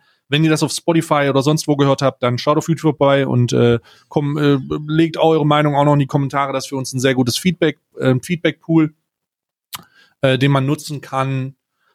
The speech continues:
Ansonsten, ja, äh, ist das The Last United Cast. Das ist die F-, Episodenfolge, The Last United Cast. Karl hat jetzt noch das letzte Wort aus der Schweiz. Ich bin auf jeden Fall raus.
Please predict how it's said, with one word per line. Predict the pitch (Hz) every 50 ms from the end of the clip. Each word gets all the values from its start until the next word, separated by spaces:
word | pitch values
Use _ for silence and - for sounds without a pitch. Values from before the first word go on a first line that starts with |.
| _ _
Ansonsten, | - 131 135 135 123 113 131 139 147 156 156 - - - 147 143 139 139 139 135 135 135 131 131 127 123 - _ _ _ _ _ _ - _ _ _ _ _ _ _ _ _ _ _ _
ja, | - 120 139 165 180 147 98 90 - _ _ _ _ _ _ _
äh, | - 120 120 123
ist | 143 135 - - -
das | 139 143 160 - - - - - - _ _ _ _ _ _ _ _ _ _ _ _
The | - 135
Last | 123 120 123 123 131 147 156 - - -
United | 135 127 131 127 127 123 131 143 - 151 127 -
Cast. | - 127 120 113 110 107 - - - - - _ _ _ _ _ _ _ _ _ _ _ _ _ _ _ _ _
Das | - 123 110
ist | 113 - -
die | 131
F-, | 113 - -
Episodenfolge, | 147 135 - 131 123 110 120 120 117 - - 110 107 107 104 104
The | 101 107
Last | 107 117 117 - -
United | 117 110 107 110 104 - -
Cast. | - 110 95 95 95 - - - _ _ _ - _ _ _
Karl | - 127 123 131 135
hat | 135 127
jetzt | 131 123 -
noch | 131 127 127
das | 131 120 -
letzte | 131 123 123 - 131 113 113
Wort | 139 160 170 165 - - _ _ _ _ _ _ _ _ _
aus | 135 131 135 147 -
der | - 151 135
Schweiz. | - - 127 120 123 123 123 123 - - - - - _ _ _ _ _ _ _ _ _ _ _
Ich | - 82 - -
bin | - 139 131
auf | 120 131
jeden | 127 123 117
Fall | - 123 113
raus. | 104 107 107 107 110 107 - - - -